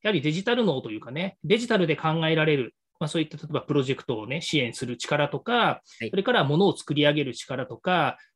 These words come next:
Speaker 1: えー、困った時にその問題に対処できるような発想力をね、鍛えるとか、いろんな意味でのそのデジタル、あー、ごめんなさい、プログラミング教育の中身っていうのがあるんですけども、
Speaker 2: はい。
Speaker 1: まさにそれと同じようにですね、企業の中でディーエックス支援、推進を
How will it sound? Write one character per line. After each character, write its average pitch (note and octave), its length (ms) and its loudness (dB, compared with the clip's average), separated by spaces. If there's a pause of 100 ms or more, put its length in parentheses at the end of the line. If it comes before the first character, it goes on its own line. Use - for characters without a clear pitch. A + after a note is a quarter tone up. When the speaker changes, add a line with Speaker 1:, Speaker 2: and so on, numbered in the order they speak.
Speaker 1:
え C#3+ 80 -2
ー、 B2+ 40 -6
困 F#3 220 2
っ A3+ 60 -2
た G#3 100 -2
時 F3 260 -6
に F#3 320 0
そ E3+ 140 -2
の G3 160 0
問 F#3+ 200 2
題 G3 140 2
に G3+ 100 -4
対 C#4 180 2
処 E3+ 120 -2
で C#3 120 -2
き E3+ 120 -6
る E3 80 -2
よ C#3+ 120 0
う - 20 -4
な E3 80 -2
発 D3+ 240 0
想 D4+ 140 -2
力 G#3+ 280 -4
を A#2 80 -10
ね、 C#3 140 -8
鍛 D#3 180 0
え C3+ 60 2
る A#2 100 -6
と - 100 -16
か、 B2 200 -8
い A#3 60 0
ろ E4 100 0
ん - 20 0
な F#4+ 80 2
意 G4 60 4
味 A3+ 80 4
で C#3+ 120 2
の A#2 200 -10 (220)
そ D#3 100 -6
の C3+ 100 -2
デ C#3 120 2
ジ C3+ 100 -8
タ F3+ 80 4
ル、 D#3+ 160 -2 (120)
あ B2 220 -2
ー、 A2 40 -6
ご A#2 60 -8
め A#2 60 -4
ん A#2+ 40 -8
な A#2 40 -10
さ - 100 -14
い、 - 40 -12
プ D#3 80 2
ロ E3 80 6
グ E3+ 60 4
ラ F3+ 80 6
ミ E3+ 100 4
ン E3+ 60 2
グ D#3 60 -6
教 E3 140 2
育 A#2+ 160 -6
の G#2+ 80 -14
中 B2 200 -2
身 F3+ 100 0
っ - 20 -16
て - 100 -10
い - 20 -6
う - 20 -12
の G#2+ 60 -16
が A#2+ 80 -6
あ B2+ 40 -6
る A2+ 100 -10
ん - 20 -20
で - 80 -20
す - 80 -16
け B2 100 -12
ど A#2+ 80 -10
も、 C3+ 200 -8 (100)
Speaker 2:
は C3+ 100 2
い。 - 200 -6
Speaker 1:
ま D4 100 2
さ F#4 100 0
に D3+ 160 2
そ F3+ 140 -2
れ G#3 100 2
と G#3+ 140 4
同 A#3+ 120 2
じ A3 140 -2
よ A#3 100 4
う - 40 2
に A#2+ 80 -6
で G#2+ 80 -16
す - 160 -12
ね、 B2 240 -4
企 C4+ 160 -2
業 E4 160 2
の F#3 100 2
中 E3+ 240 -2
で E3 220 2
デ C3+ 100 -2
ィ F#3+ 80 0
ー A3+ 80 2
エ - 20 -4
ッ B3 40 -6
ク - 80 -16
ス C4+ 120 -4
支 - 180 -4
援、 E3 140 0
推 A#3 280 -2
進 C#3 240 0
を - 80 -12